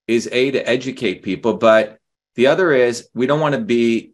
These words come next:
infantile, crazy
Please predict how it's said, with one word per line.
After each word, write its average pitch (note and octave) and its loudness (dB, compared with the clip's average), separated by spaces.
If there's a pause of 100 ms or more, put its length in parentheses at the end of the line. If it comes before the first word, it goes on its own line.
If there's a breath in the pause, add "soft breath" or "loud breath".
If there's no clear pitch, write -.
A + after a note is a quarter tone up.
infantile, A2 -2 (180)
crazy A#2 0